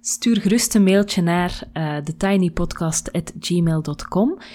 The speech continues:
en dan stuur ik je de instructies en kunnen we ook even afstemmen wanneer die dag dan opgenomen kan worden in de podcast. En tot zover de Tiny Podcast voor vandaag.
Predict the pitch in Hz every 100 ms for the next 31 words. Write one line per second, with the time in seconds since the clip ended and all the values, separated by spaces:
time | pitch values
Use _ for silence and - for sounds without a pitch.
0 | - - 185 190 180 220 220 214 190 -
1 | 170 - 180 233 - 262 262 - - 170
2 | 180 180 - 180 170 175 170 - 175 165
3 | - 196 - - 196 196 202 - - -
4 | 170 180 202 202 180 165 165 160 165 160
5 | - - 170 170 165 165 160 151 151 151
6 | 156 156 147 - - - - 135 - -
7 | - - - _ _ _ - - - -
8 | - 202 208 202 - 196 185 - - 190
9 | 226 240 208 180 165 180 180 175 165 165
10 | - 170 160 - - 156 156 - - 147
11 | 143 131 117